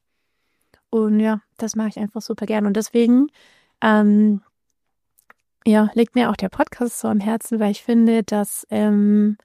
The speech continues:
das nochmal eine super gute Möglichkeit ist, so richtig, ähm, nah ranzukommen. Und das ist eigentlich das, was wir jetzt mit dem neuen Format auch machen möchten,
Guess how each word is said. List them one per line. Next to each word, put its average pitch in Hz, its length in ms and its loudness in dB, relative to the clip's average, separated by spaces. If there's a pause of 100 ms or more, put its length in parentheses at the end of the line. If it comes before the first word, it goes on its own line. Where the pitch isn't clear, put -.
(240)
das 220 160 -2
nochmal 214 200 0
eine 220 100 2
super 247 380 -4
gute 226 220 -2
Möglichkeit 214 560 -2
ist, 214 220 -4
so 214 80 -4
richtig, 214 500 -6 (600)
ähm, 202 260 0
nah 208 160 2
ranzukommen. 214 640 -2 (160)
Und 208 160 0
das 226 160 0
ist 220 160 -4
eigentlich 208 240 -4
das, 233 200 -4
was 220 140 -12
wir 214 80 -2
jetzt 208 120 -6
mit 208 100 -4
dem 202 120 0
neuen 202 200 0
Format 208 400 -2
auch 190 100 -8
machen 202 220 -2
möchten, 220 480 0